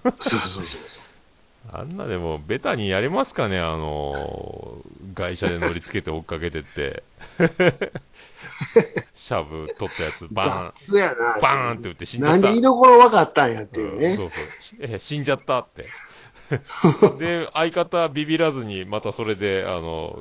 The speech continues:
Speaker 1: 「五億を一億でどうや」、
Speaker 2: ね。
Speaker 1: つって、あの、お-、
Speaker 2: 取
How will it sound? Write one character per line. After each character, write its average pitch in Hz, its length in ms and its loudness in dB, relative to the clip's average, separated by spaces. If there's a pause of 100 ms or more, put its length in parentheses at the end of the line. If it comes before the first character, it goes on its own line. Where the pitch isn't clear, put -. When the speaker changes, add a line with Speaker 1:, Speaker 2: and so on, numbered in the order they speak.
(120)
Speaker 1:
「五 135 220 4
億 113 200 -4
を 120 60 2
一 156 260 6
億 117 220 2
で 95 80 -2
ど 101 220 4
う 92 40 4
や」、 73 240 -4
Speaker 2:
ね。 - 100 -20
Speaker 1:
つ - 120 -10
っ - 40 -20
て、 - 140 -6
あ 76 160 -10
の、 82 320 -14
お-、 82 640 -8
Speaker 2:
取 156 320 8